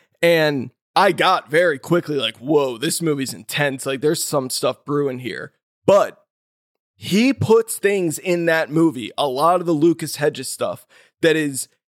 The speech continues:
has to be by design to break the tension of how horrible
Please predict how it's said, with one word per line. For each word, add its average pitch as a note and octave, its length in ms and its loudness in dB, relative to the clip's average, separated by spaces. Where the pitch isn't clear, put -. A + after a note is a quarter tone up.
has - 520 -2
to F3 100 -10
be E3+ 120 -6
by D3 240 2
design C#3+ 520 -4
to - 160 -6
break D3 560 -2
the D3+ 100 -10
tension C3+ 520 -6
of - 100 -12
how C#3+ 160 -2
horrible B2+ 840 -4